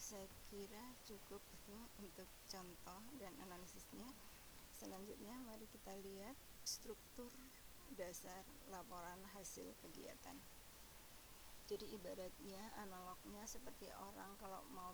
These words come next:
bertamu, ya, seperti kita juga membuat tulisan yang lain. Misalnya ada tulisan L H O waktu kelas sepuluh, teks eksposisi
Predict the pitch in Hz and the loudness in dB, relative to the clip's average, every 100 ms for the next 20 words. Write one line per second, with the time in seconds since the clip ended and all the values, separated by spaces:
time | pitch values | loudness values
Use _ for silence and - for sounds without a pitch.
0 | 180 180 - 185 175 175 180 185 220 277 | 0 0 2 2 2 0 -2 0 -2 -2
1 | 302 226 208 202 226 - - - - - | -4 -4 -2 -4 -4 -4 -4 -4 -4 -4
2 | - 196 - 180 - 175 196 - 190 - | 0 0 2 0 0 0 -2 0 0 2
3 | 185 180 180 180 180 - 190 180 175 - | 2 2 2 2 0 0 0 0 2 2
4 | 185 180 180 180 185 180 180 175 170 196 | 2 2 0 0 0 0 2 2 2 0
5 | 240 302 - - - - - - - - | 0 0 -2 -2 -2 -4 -4 -6 -6 -4
6 | - - 180 180 180 180 180 165 180 180 | -2 0 2 2 0 0 0 0 0 0
7 | 180 175 180 180 - 180 180 - 190 196 | 0 -2 -2 -2 0 0 0 0 -2 -2
8 | 190 190 185 180 - 190 208 233 254 208 | -2 0 0 0 0 0 0 0 -2 -2
9 | - 196 185 - - 202 233 269 285 - | -2 -2 0 4 4 4 2 0 -2 -2
10 | - - - - - 196 - - - 190 | -4 -2 -4 -2 -2 2 2 2 0 2
11 | - - 180 - - 214 226 233 233 | 0 2 4 4 6 4 2 0 -2